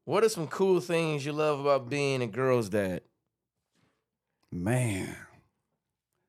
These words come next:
Speaker 1: Nobody's
Speaker 2: Man.
Speaker 1: ever asked us about that.
Speaker 2: That's a good question. We gotta do an episode about being a girl dad.
Speaker 1: We should have both of 'em on here.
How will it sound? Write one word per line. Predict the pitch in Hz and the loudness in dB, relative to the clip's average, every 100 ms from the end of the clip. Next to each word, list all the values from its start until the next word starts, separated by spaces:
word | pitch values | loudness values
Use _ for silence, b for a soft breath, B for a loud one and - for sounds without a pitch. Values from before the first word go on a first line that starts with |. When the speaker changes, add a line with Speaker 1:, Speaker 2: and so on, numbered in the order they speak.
| _ _ - - _ _ | _ _ -20 -20 _ _
Speaker 1:
Nobody's | 220 - - | 2 4 6
Speaker 2:
Man. | 247 | 6
Speaker 1:
ever | 214 | 8
asked | 226 240 - | 8 8 6
us | 165 | 2
about | 139 113 104 - | 2 4 4 4
that. | 95 | -2
Speaker 2:
That's | 82 | -2
a | 80 | -6
good | 78 113 | -6 -8
question. | 110 98 90 - 80 | -6 -10 -10 -12 -6
We | 92 | -2
gotta | 120 | 0
do | 113 98 | 0 -2
an | 107 | -2
episode | 101 - 92 | -4 -8 -8
about | 87 85 82 82 - | -8 -10 -10 -14 -12
being | 95 | -10
a | 90 | -8
girl | 92 85 | -8 -8
dad. | 92 95 85 - b b _ _ _ _ _ | -10 -12 -14 -18 b b _ _ _ _ _
Speaker 1:
We | 113 110 | 0 2
should | 104 | 2
have | 101 90 | 0 2
both | 98 101 | 2 2
of | 92 85 | 0 -2
'em | 90 | 2
on | 107 95 | 4 2
here. | 87 90 | 0 -6